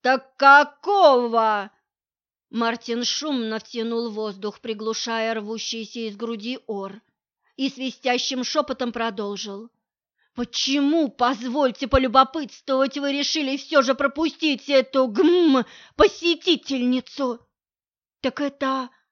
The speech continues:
она ведь... она сказала...» «Прекратите блеять! Отвечайте четко и по существу!»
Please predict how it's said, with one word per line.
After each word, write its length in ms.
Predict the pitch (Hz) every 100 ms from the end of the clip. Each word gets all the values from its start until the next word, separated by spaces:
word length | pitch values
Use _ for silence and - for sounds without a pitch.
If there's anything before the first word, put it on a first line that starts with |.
| -
она 300 | 247 247 269
ведь... 380 | 277 269 - _ _ _
она 260 | 226 247 269
сказала...» 840 | - 269 226 269 294 294 269 277 _ _ _ _ _ _ _
«Прекратите 880 | - 269 254 277 277 269 381 - 269
блеять! 840 | 233 294 370 277 233 226 - - _ _
Отвечайте 800 | - 294 311 302 320 311 254 311
четко 500 | - 381 427 - 277
и 100 | 285
по 140 | - 349
существу!» 920 | 359 - 392 - - 277 285 269